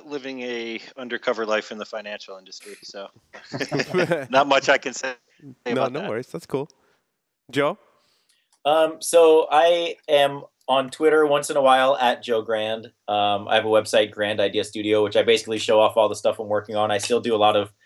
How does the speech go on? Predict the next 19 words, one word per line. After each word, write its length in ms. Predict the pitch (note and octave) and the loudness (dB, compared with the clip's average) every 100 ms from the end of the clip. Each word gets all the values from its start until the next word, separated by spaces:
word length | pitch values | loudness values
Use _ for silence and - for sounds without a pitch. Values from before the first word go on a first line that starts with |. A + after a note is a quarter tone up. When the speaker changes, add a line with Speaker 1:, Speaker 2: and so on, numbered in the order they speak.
| _ _ - | _ _ -4
Speaker 3:
kinda 140 | A2+ | -2
open 220 | A2 A2+ | 0 -2
source 260 | A2 A#2 A2 | -2 0 2
hardware 300 | A2+ G#2+ A2 | 0 2 0
design 440 | G#2+ G#2+ G#2 G#2+ G#2+ | -2 -2 -2 -2 -4
and, 260 | G2+ G2+ G#2 | -6 -10 -10
and 200 | G2 G2 | -10 -10
teach 440 | - G2+ - - _ _ - | -12 -8 -8 -10 _ _ -4
classes 320 | G#2 F#2+ A2 | -2 -2 -2
about 240 | G2+ G2+ | -2 0
hardware 240 | G#2 G#2+ G#2 | 0 2 2
hacking. 360 | G#2+ A#2+ A2+ | 2 0 -6
So 200 | G#2 G#2+ | 0 2
I'm 160 | A#2+ D3+ | 2 2
around, 380 | C3 B2+ C#3+ C3 | 2 2 2 2
I 20 | |
give 220 | A#2 A#2+ | -2 -4
talks, 380 | - A2 A2+ - | 0 2 2 0
I'm 200 | A2+ | -4